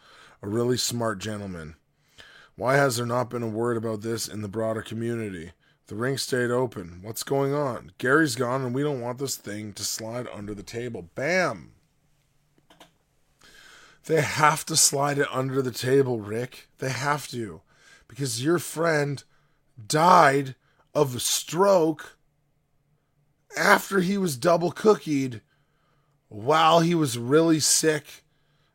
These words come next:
after testing positive for C nineteen. That's why they're not hearing about it. That's why you have to go hunt for this story, 'cause they don't want you to know that this really happened.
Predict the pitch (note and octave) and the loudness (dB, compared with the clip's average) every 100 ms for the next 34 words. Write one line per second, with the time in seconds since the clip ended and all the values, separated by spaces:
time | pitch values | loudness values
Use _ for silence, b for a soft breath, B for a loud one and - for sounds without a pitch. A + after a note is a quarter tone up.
0 | - A#2+ B2 B2 - D#3 C#3 - C#3+ A#2+ | -8 -8 -8 -8 0 0 0 -4 -6 -2
1 | C#3 D3 C#3+ B2+ B2+ G#2+ A2+ - C3+ C#3 | 2 2 2 -2 -6 -6 -8 -4 -4 -2
2 | C3 C3 A2 C3 C#3 A#2 C2 _ _ _ | -2 -2 -4 -4 -4 -6 -12 _ _ _
3 | _ _ _ _ _ _ - C#3+ D#3 D3+ | _ _ _ _ _ _ -8 -6 -4 -2
4 | D3 C#3 C#3 C3+ B2+ A2+ B2+ B2 A2+ A2 | 0 0 0 -2 -4 -4 -4 -4 -8 -10
5 | G2 D#2+ _ _ b b b - C3 - | -10 -12 _ _ b b b -8 -6 0
6 | D3 D3 D3 B2+ C#3 C#3+ B2+ C#3 D3 - | 4 6 4 2 -2 -2 -2 -2 -4 -4
7 | C3 B2 - - B2+ B2 F#2+ C2+ b b | -6 -4 -6 -6 -4 -4 -6 -14 b b
8 | b b - A2 G2+ C3+ D#3+ D#3 C3 C3 | b b -16 -14 -6 0 0 0 -2 -6
9 | C3+ G2+ A2+ B2+ F#2+ G#2+ A#2 A#2 A2 G#2 | -6 -8 -6 -6 -8 -6 -4 -4 -4 -8
10 | A2 G#2+ G#2 G2+ - b b b - G2 | -6 -6 -6 -8 -12 b b b -16 -12
11 | G2+ B2+ B2+ - A2 A#2 A#2 F#2+ G2+ F#2+ | -2 -2 -2 -6 -4 -2 -2 -4 -6 -6
12 | F2 E2 C#2 A1+ | -6 -12 -14 -18